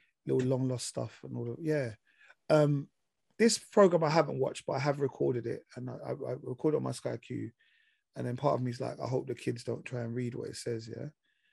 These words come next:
But, um, it came on Channel Four a couple weeks ago. I think it came out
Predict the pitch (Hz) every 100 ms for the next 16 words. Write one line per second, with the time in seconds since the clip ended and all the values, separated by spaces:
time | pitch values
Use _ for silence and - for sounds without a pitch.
0 | _ _ - 131 - 135 143 180 180 165
1 | 165 156 - 147 135 139 127 143 - 127
2 | 117 135 202 - _ - 135 135 139 131
3 | 127